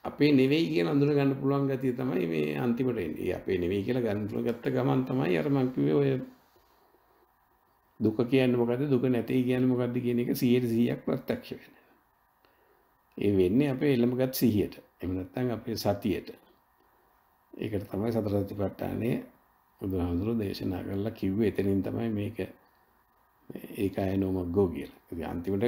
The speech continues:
ඒකේ තේරුම මේ සතර සතිපට්ඨානය කියන ඒ ප්‍රොසෙස් එකට වැඩිය ඒකායන මග්ගෝ කියන එකේ තේරුම මේ සතියෙන්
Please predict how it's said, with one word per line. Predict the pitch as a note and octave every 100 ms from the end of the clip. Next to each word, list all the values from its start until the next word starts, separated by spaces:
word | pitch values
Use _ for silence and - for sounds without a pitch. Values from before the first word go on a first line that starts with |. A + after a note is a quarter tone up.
| B2
ඒකේ | - F#2+ G2
තේරුම | - F#2 F#2+ C3 E3+
මේ | D3+ B2+ F#2 G2+ - _ _ _ _ -
සතර | F2+ F2 A#2
සතිපට්ඨානය | A#2 A#2+ B2+ B2+ B2 B2 B2 B2+ B2+ B2
කියන | C3 B2+ B2+ C3 -
ඒ | - G#2 -
ප්‍රොසෙස් | - E2 - A#2+ - -
එකට | C3 C3
වැඩිය | C3 A#2+ A#2+ D3
ඒකායන | C#3+ A2+ A#2+ B2 B2+
මග්ගෝ | C3 B2+ C3 B2+
කියන | C3 C3+
එකේ | C3 B2
තේරුම | G2+ G2+ A#2 C#3+ A3 F#4 - - - - - _ _ _ -
මේ | C2 B1+ A#1+ -
සතියෙන් | - F#2+ - C#3 D3 D#3